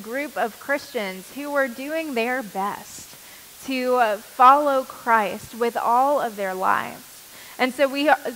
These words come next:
heard him at the beginning, uh, of this letter give them high praise for the ways that they were doing everything that they could for God in their community and for one another.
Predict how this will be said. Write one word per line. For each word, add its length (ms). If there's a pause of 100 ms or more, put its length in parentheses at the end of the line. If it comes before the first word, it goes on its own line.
(140)
heard 360
him 180
at 80
the 80
beginning, 880 (300)
uh, 380 (120)
of 300
this 500 (220)
letter 760 (640)
give 240
them 160
high 480
praise 800
for 220
the 100
ways 460
that 180
they 180
were 380 (140)
doing 400
everything 720
that 220
they 180
could 480
for 640
God 480
in 520
their 220
community 800
and 360
for 280
one 180
another. 500